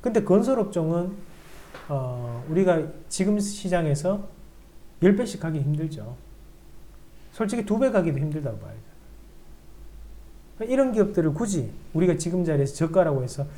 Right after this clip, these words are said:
들어가는 것은 아니다. 이건 대통령이 할 수 있는 부분이 아닙니다. 대통령은 뭐 안에서 아파트 더 찍어보세요. 응? 여기 아니면 아파트 좀 더 해보세요. 부지 우리가 싸게 해야겠습니다. 이런 거는 가능하겠지만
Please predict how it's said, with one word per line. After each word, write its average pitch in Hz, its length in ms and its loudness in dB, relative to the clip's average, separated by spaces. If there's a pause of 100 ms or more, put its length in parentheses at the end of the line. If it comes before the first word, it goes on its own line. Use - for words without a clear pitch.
(120)
들어가는 156 380 2
것은 147 240 -2
아니다. 107 420 -10 (340)
이건 202 200 4
대통령이 208 480 4
할 202 140 0
수 156 100 -4
있는 160 260 0
부분이 143 260 0
아닙니다. 107 400 -8 (1400)
대통령은 240 600 6
뭐 160 300 4 (340)
안에서 202 580 4
아파트 226 380 2
더 170 120 4
찍어보세요. 170 680 2 (480)
응? 311 120 -6 (1300)
여기 220 200 6
아니면 180 280 4
아파트 190 320 -2
좀 165 200 -2
더 165 80 -2
해보세요. 156 500 -4
부지 226 220 0
우리가 175 280 2
싸게 196 400 0 (840)
해야겠습니다. 170 500 -4
이런 233 200 -2
거는 160 220 2
가능하겠지만 147 680 -2